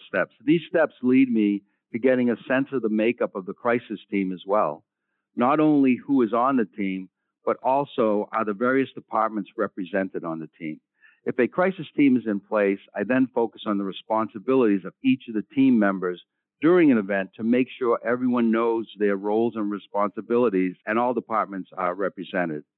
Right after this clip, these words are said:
This understanding of roles and responsibilities for their crisis team specifically is in alignment with fema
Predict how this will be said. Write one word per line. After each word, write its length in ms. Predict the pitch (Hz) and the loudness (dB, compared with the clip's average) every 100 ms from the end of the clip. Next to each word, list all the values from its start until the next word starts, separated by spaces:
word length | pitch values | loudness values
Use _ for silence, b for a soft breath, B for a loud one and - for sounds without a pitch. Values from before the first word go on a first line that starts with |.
| _ _ | _ _
This 140 | 147 143 | 0 2
understanding 720 | 160 147 131 - 127 131 127 | 2 2 0 -2 -2 2 2
of 140 | 107 101 | 0 0
roles 240 | 113 117 | -2 -2
and 80 | 110 | -4
responsibilities 920 | 101 - 110 104 95 113 113 117 117 - - | -8 -4 -4 -4 -4 0 2 2 0 -4 -8
for 140 | 104 | -4
their 100 | 95 | -4
crisis 480 | - - 110 - 107 - - | -4 -2 -2 -4 -18 -20 -6
team 280 | 113 110 101 | -2 -2 -4
specifically 760 | _ - - 117 123 131 131 - | _ -16 -8 -8 -4 0 0 0
is 120 | 104 | -6
in 80 | 104 | -6
alignment 640 | 98 98 104 113 120 123 113 _ _ _ | -6 -2 0 2 2 0 -4 _ _ _
with 180 | 104 95 - | -4 -4 -2
fema 380 | 123 123 120 | 2 4 2